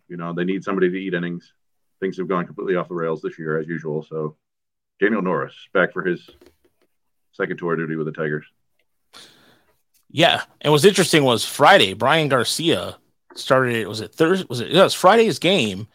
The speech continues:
Speaker 2: Came out throwing ninety-six, had a slider, and they've been stretching him out as a slider down in Tol-, or s-, s-, s-, slider, stretch him out as a starter in Toledo, and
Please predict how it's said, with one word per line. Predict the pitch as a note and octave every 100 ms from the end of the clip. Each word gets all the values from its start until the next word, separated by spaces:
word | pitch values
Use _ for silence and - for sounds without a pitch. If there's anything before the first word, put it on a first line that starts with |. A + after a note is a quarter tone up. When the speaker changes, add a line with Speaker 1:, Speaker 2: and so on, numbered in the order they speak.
| _ _ _
Speaker 2:
Came | -
out | A3+ G#3
throwing | E3+ G#2
ninety-six, | C#3 F#3 D3 E3+ F3
had | E3+
a | -
slider, | - - A#2 D#3+ F#3 F#3+ F#3 - _ _ _ _
and | A#3+ C3
they've | D#3+ F#3
been | G3
stretching | - E3 - D#3
him |
out | D3 D3
as |
a | B2
slider | - C#3 D3
down | C3+ B2
in | A2
Tol-, | A2+ B2+ -
or | A#2+
s-, | - -
s-, | - -
s-, | - - - -
slider, | - - C#2 - - _ _ _ _ _ -
stretch | - F3+ F#3
him | F3
out | C#3+
as | C#3 B2+
a |
starter | - - D#3 D3 C3+
in | C3 A#2+
Toledo, | - F#2+ F3 G3+ D#2+ E2 G#2+ _ _ - - -
and | A#2+ A#2 A2+ A2+ A2 A2